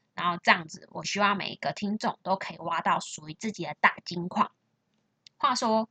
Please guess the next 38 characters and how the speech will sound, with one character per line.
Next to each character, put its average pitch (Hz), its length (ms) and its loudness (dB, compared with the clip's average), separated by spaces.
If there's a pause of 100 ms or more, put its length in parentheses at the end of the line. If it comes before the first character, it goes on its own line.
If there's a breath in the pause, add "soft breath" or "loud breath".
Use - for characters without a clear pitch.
(120)
我 196 100 -4
最 294 160 8
近 285 200 2
呢， 226 200 -2 (260 loud breath)
看 262 220 8
那 233 100 0
个 214 80 0
YouTube 214 580 -2
老 - 300 -6
高， 170 300 0
他 285 100 6
有 233 100 8
说 220 220 -2
到 208 160 6
手 - 320 -2
相， - 260 2 (440 loud breath)
然 - 0 -
后 214 100 0
就 214 100 0
在 220 120 2
那 214 160 0
边 196 280 -2
对。 - 280 -10 (500 soft breath)
我， 233 200 -4
我 226 120 0
发 311 180 6
现 339 160 6
我 254 140 6
有 233 140 6
那 247 160 0
个 214 200 4
幸 269 320 0
运 247 240 0
女 175 160 0
神 156 220 -6
的 170 100 -4
手 - 280 -8
相 185 220 -2